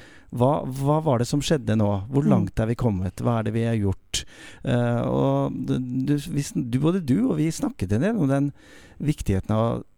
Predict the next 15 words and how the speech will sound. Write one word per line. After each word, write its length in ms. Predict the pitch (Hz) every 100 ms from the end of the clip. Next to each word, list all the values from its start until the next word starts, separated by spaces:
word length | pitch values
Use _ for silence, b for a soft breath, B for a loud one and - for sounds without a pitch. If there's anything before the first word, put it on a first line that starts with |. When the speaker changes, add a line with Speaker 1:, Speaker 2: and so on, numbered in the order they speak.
| - -
Speaker 1:
kunne 240 | 139 110
reflektere 960 | - - - - - 92 87 90 98 127
over 140 | 113
det 140 | 117 120
vi 60 | 131
gjør, 120 | 214
for 80 | 170
det 120 | 196
har 240 | - 123
vi 80 | 147
jo 140 | 214 - _ _ - _ - -
ikke 280 | - 196 -
egentlig 420 | 170 139 156 247 -
tid 440 | - 147 214 -
til, 360 | 320 403 330